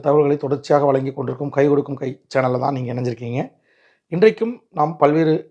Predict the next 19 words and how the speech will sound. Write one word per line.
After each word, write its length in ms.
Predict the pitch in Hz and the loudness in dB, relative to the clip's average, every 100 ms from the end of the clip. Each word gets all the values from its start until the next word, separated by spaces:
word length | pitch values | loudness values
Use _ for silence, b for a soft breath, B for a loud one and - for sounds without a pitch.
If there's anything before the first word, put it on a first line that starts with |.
| - | -4
மாற்றுத்திறனாளிகளுக்கு 720 | 135 143 151 147 143 131 135 131 | -2 0 -2 0 0 -2 -4 -2
தேவையான 380 | 135 131 123 - 131 | 0 0 -2 -4 -2
தகவல்களை 340 | 127 127 131 175 | -2 0 -4 -4
உங்களோடு 280 | 127 127 127 | -4 -6 -4
பகிர 240 | 127 123 | -4 -2
இருக்கிறேன். 320 | 113 123 170 214 b b b b _ | -2 0 0 -2 b b b b _
அந்த 160 | 147 196 | 2 6
அடிப்படையில் 340 | 196 196 202 160 | 4 4 0 2
இன்றைக்கு 340 | 165 143 156 117 98 _ _ _ _ _ _ _ _ _ - 127 | 2 2 0 -2 -6 _ _ _ _ _ _ _ _ _ -2 4
ரயில் 240 | 185 247 196 | 6 6 6
சலுகை 260 | 170 156 156 139 | 6 4 0 -2
இப்பொழுது 300 | 135 156 147 127 - _ - | 2 4 4 0 -6 _ -4
தமிழ்நாட்டில், 480 | 143 160 147 160 226 - _ _ _ _ - | -2 0 0 -2 -6 -10 _ _ _ _ -2
குறிப்பாக 460 | 196 202 180 180 226 - - _ _ 123 | 0 6 6 6 2 -4 -16 _ _ -2
மதுரை, 320 | 143 156 156 226 - _ _ _ _ _ _ - | 2 6 4 2 -8 _ _ _ _ _ _ -2
சேலம், 360 | 151 147 156 233 _ _ _ _ _ _ _ _ _ _ _ _ _ _ _ _ _ | 2 4 2 -2 _ _ _ _ _ _ _ _ _ _ _ _ _ _ _ _ _
பாலக்காடு 380 | 156 170 165 165 156 | 6 8 6 2 2
உள்ளிட்ட 260 | 151 170 156 123 - _ _ _ _ _ - | 0 0 0 -2 -10 _ _ _ _ _ 0
பல்வேறு 320 | 165 220 202 | 4 6 6